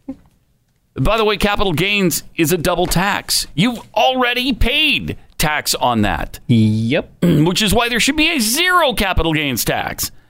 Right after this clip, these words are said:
Speaker 1: <clears throat> Consider a billionaire with a thousand dollar investment who earns a six percent return,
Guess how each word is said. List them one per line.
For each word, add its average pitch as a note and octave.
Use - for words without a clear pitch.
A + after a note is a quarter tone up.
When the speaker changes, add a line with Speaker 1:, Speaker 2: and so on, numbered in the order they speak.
Speaker 1:
<clears throat> -
Consider F#3
a B3+
billionaire E3+
with -
a B2
thousand F3
dollar D#3
investment C3
who B2+
earns C3
a C3
six A2
percent -
return, -